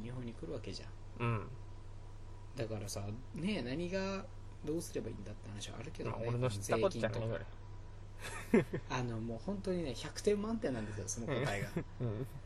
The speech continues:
Speaker 1: やっぱり資本主義とかの仕組みの歪みとかを捉える上で、そういう問題はあるんだけど、
Speaker 2: うん。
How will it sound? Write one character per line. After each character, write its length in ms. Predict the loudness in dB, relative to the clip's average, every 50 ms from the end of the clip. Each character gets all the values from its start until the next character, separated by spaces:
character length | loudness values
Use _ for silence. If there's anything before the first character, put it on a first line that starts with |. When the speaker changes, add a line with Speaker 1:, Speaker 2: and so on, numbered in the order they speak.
| -10 -10 -6 -2
Speaker 1:
や 80 | -2 0
っ 20 |
ぱ 160 | 2 2 4 4
り 160 | 4 2 2
資 160 | 0 0 0
本 240 | 0 0 0 -2 0
主 180 | 0 0 0 0
義 180 | 0 0 0
と 140 | 2 2 0
か 200 | 2 2 0 0
の 80 | 0 0
仕 160 | -2 -2 -2
組 240 | -2 0 0 0 0
み 20 |
の 120 | 0 -2 -4
歪 400 | -4 -6 -6 -6 -4 -2 -2 -2
み 60 | -2
と 120 | -2 -2
か 80 | 0 0
を 60 | -2
捉 200 | -2 -2 -2 -2
え 80 | 0 0
る 140 | 0 -2 -2
上 120 | -2 -2
で、 280 | 0 0 0 0 0 -2
そ 200 | -2 -2 0 0
う 40 | 0
い 60 | 2
う 40 | 2
問 200 | 2 2 2 0
題 100 | 0 0
は 100 | 0 0
あ 60 | 0
る 80 | 2
ん 80 | 2 0
だ 80 | 0 0
け 140 | 0 0
ど、 80 | 0 0
Speaker 2:
う 20 |
ん。 20 | -2